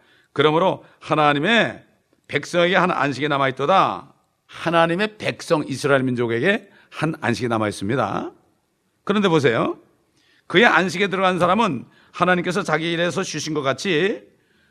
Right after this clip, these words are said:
그도 자기 일에서 쉬었느니라. 지금 우리가 주님을 영접하고 성령이 임하시면은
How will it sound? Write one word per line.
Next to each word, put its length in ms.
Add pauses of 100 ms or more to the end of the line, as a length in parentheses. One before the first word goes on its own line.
(160)
그도 260
자기 220
일에서 180
쉬었느니라. 560 (460)
지금 440
우리가 640 (220)
주님을 300
영접하고 840 (380)
성령이 480
임하시면은 840